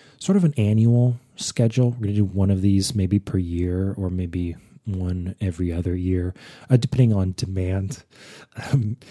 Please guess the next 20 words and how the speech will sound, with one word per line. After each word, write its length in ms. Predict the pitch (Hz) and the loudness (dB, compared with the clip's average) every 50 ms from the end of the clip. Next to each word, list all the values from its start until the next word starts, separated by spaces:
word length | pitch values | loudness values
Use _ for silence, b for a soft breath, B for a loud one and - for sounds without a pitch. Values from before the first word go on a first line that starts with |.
| B B B | B B B
maybe 260 | 123 120 110 98 117 110 | 0 0 2 2 2 0
one 260 | 95 101 101 98 98 | 0 0 -2 -2 -2
every 300 | 104 92 98 98 95 95 | -2 -2 -2 -4 -4 -4
third 680 | 98 - - - - - - 101 95 101 107 117 - | -6 -10 -16 -18 -14 -6 -4 -2 0 2 0 0 0
year. 380 | 139 135 131 135 135 139 139 - - | 0 0 2 2 4 2 2 0 0
That's 180 | 113 104 - | -4 -4 -2
about 340 | - 101 92 98 90 87 - | -2 -4 -4 -4 -6 -6 -8
sort 220 | - - 95 90 87 | -10 -8 -8 -8 -8
of 100 | 85 82 | -8 -8
what 140 | 87 85 | -8 -8
I 80 | 85 87 | -8 -8
think 220 | - - 90 - | -8 -8 -10 -10
the 80 | - - | -12 -16
demand 500 | 78 - 90 87 87 85 87 85 85 - | -12 -12 -10 -8 -8 -8 -8 -10 -8 -8
level 340 | 98 92 87 82 87 85 87 | -8 -8 -8 -8 -10 -10 -10
is 120 | 87 - - | -10 -8 -6
like, 320 | 98 90 85 87 - - - - | -6 -6 -6 -8 -12 -14 -16 -12
where, 220 | - 92 85 90 | -10 -8 -8 -8
like, 320 | 87 85 85 90 - - - | -8 -8 -10 -12 -12 -12 -14
uh, 200 | 85 - - | -12 -12 -14